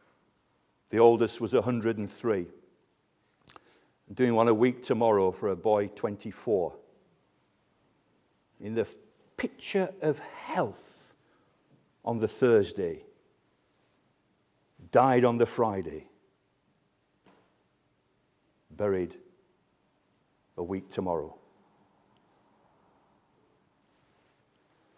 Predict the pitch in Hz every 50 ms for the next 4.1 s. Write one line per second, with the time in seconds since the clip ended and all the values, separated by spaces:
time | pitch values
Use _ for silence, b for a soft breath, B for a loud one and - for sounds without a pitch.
0 | b b b b b b b b b _ _ - 117 165 190 175 185 - 190 185
1 | 185 - - 208 202 202 196 - - - - - _ _ _ _ _ _ _ _
2 | _ _ _ _ b b b b b b b b b _ _ - - - - 170
3 | 147 151 - 151 147 160 156 143 147 151 151 151 156 165 180 170 143 - - -
4 | - -